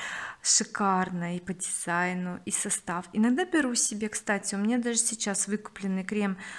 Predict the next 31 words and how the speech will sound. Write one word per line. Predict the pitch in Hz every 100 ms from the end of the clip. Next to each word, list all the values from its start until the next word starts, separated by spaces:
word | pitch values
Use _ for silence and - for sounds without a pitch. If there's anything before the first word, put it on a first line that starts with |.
| -
для | -
кожи | 190 208 202 208
вокруг | 214 226
глаз | 226 294 359 -
и | 262
дневной | 254 226 202 214 226
крем. | - 170 165 175 _ _ - - -
Лежат, | 202 190 214 285 381
думаю, | 285 226 214
ну, | 214 320
на | 370 226
смену | - 196 190 196 196
то | 196
одними, | 202 220 277 302
то | 233 202
другими | 196 202 196 190
пользоваться. | 185 190 185 185 190 185 185 - - - - - - - -
Обновляющий | - 220 233 247 214 185 185 - 220
скраб, | - - 190 170 170 254 -
серия | - 240 208
Optimals. | - 190 - 196 190 196
У | 214
нас | 220
так | 226
плавно | - 226 214 208
пошла | 208 202 - - 202
серия | - 214 196
Optimals. | 196 294 - 233 214 -
Тоже, | 226 214
кстати, | - 185
серия | 185 - 214 190 170